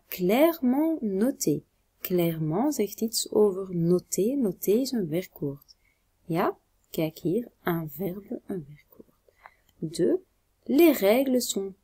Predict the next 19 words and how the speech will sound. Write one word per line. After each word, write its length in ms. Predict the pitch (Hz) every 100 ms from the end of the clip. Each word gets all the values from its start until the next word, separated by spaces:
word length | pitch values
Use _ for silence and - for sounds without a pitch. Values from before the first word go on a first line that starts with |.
| _ -
parfaitement 1000 | 320 381 - - 320 - 277 254 247 240
claires 500 | - 175 160 147 151
maintenant. 720 | 156 143 151 - 151 147 139 - _ _ _ _ _ _ _ _ _ _ _ _ _ _ _ -
Parfaitement 840 | 240 - - 277 247 202 190 233
gaat 220 | 226 196
informatie 800 | - 196 - 170 160 160 202 - 196
geven 300 | 185 190 185
over 240 | 170 - -
clair. 520 | - 165 185 156 151
Als 180 | 165 -
we 60 | 165
de 120 | 156
zin 220 | 165 233
vertalen, 600 | 254 - 202 208 262 320 _ _ _
wordt 260 | - 220 -
het, 180 | 285 _ _ _
de 140 | - 185
regels 720 | 170 196 247 269 254 - -
zijn 600 | 180 - 196 196 220 226